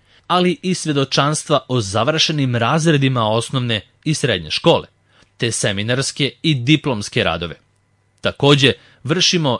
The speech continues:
i prevođenje svih tekstova iz oblasti obrazovanja i nauke, bilo da su u pitanju jednostavniji ili složeniji sadržaj, kao i prevode naučnih radova,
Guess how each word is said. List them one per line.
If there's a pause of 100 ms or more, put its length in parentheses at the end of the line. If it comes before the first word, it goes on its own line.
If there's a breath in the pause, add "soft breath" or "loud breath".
i
prevođenje
svih
tekstova (220 soft breath)
iz
oblasti
obrazovanja (120)
i
nauke, (520 soft breath)
bilo
da
su
u
pitanju (240 soft breath)
jednostavniji
ili
složeniji
sadržaj, (520 soft breath)
kao
i
prevode (100)
naučnih
radova,